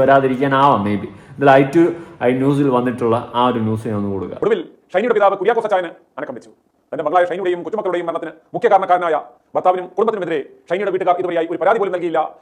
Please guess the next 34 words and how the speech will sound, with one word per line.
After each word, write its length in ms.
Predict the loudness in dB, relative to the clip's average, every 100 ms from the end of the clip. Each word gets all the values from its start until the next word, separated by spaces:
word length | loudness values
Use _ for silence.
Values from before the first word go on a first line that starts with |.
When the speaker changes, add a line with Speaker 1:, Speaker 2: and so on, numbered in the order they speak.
| _
Speaker 2:
കേസിൽ 180 | -2 0
തണുപ്പൻ 180 | -2 -2
സമീപനമാണ് 320 | -4 -4 -4 -4
സ്വീകരിക്കുന്നത് 340 | -4 -4 -4 -4
എന്ന് 120 | -6
ഞങ്ങൾ 140 | -8 -8 -10 -8
കഴിഞ്ഞ 140 | -6
ദിവസം 160 | -4 -6 -8 -4
വാർത്ത 160 | -4
നൽകിയതിന് 220 | -2 -4 -4
പിന്നാലെ 220 | -4 -4 -8 _ _ -4
നോബിക്ക് 240 | -4 -4 -8 -14 -4
ജാമ്യം 200 | -2 0
നൽകരുതെന്ന് 300 | 0 2 2 -2
ആവശ്യപ്പെട്ട് 320 | -6 -2 -2 -2 -8 _ _
ഷൈനിയുടെ 240 | -6 -4 -6 -2
പിതാവ് 200 | -2 0
കുര്യാക്കോസ് 320 | -2 -2 -4 -10 -6
ഹർജിയിൽ 240 | -4 -4 -8 -8
കക്ഷി 140 | -8 -8
ചേർന്നു. 180 | -14 _ _ -12
അതോടെ 180 | -8 -8 -10 _ _
ഷൈനിയും 200 | -8 -6
മക്കളും 180 | -4 -4
ആത്മഹത്യ 220 | -6 -4 -4
ചെയ്ത 100 | -4
കേസിലെ 180 | -4 -4
പ്രതിയും 180 | -4 -6 -8 _
ഷൈനിയുടെ 200 | -4 -2 0
ഭർത്താവുമായ 320 | 0 2 0 -2 -12 _
നോബി 120 | -2 0
ലൂക്കോസിന്റെ 260 | 0 -2 -2
ജാമ്യാപേക്ഷ 240 | -2 -4
പരിഗണിക്കുന്നത് 360 | -4 -4 -4 -4